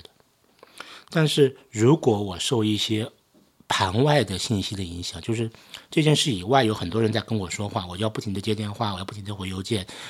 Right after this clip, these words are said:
我还要不停地去聊天，那我就进入不了这个心流的状态，那这个工作就会变得很辛苦。<laughs> 我会变得很烦躁。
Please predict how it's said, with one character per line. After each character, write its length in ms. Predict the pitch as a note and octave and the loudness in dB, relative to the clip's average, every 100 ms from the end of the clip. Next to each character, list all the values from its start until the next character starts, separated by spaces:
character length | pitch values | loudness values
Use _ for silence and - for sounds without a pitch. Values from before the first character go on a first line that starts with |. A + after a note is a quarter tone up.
| - - | -16 -14
我 60 | |
还 120 | F#2+ | -4
要 80 | A2 | -2
不 100 | A2 | -2
停 120 | A2+ | -2
地 60 | G2+ | -4
去 140 | G#2+ | -2
聊 200 | F#2 F2+ F#2 | -4 -4 -6
天， 340 | - G2+ G#2+ _ _ - | -6 -6 -8 _ _ 0
那 160 | C3 | 4
我 80 | A#2 | 4
就 120 | A#2 | 2
进 220 | A#2 A3 D3 | 2 4 6
入 100 | G#2 | 4
不 140 | G#2+ | 0
了 180 | G2 E2 | -2 -4
这 120 | G#2 | -8
个 100 | F#2 | -4
心 160 | - A#2+ | -2 -2
流 140 | F2+ | -4
的 100 | F#2+ | -6
状 160 | A2 E2+ | -6 -8
态， 200 | F#2 F2+ _ _ | -10 -14 _ _
那 180 | D3+ C#3+ | 2 2
这 160 | - A2 | 4 2
个 80 | F#2+ | 2
工 220 | G2 F#2 | -4 -2
作 160 | F#2+ | -2
就 100 | - | -4
会 80 | F2+ | -8
变 180 | F2 F2+ | -8 -10
得 60 | E2+ | -8
很 160 | E2 | -8
辛 200 | - F#2+ | -6 -8
苦。 240 | - - - - _ _ _ _ _ _ _ _ - | -10 -16 -18 -20 _ _ _ _ _ _ _ _ -12
<laughs> 960 | - - - _ _ _ - - - - | -10 -10 -12 _ _ _ -20 -20 -20 -6
我 80 | G2+ | 0
会 80 | |
变 140 | C3+ C3+ | 2 2
得 60 | |
很 220 | B2 F2+ - _ _ - | 0 -6 -12 _ _ -16
烦 300 | - D#2+ F2+ | -4 -4 2
躁。 260 | D3+ A2+ | 0 0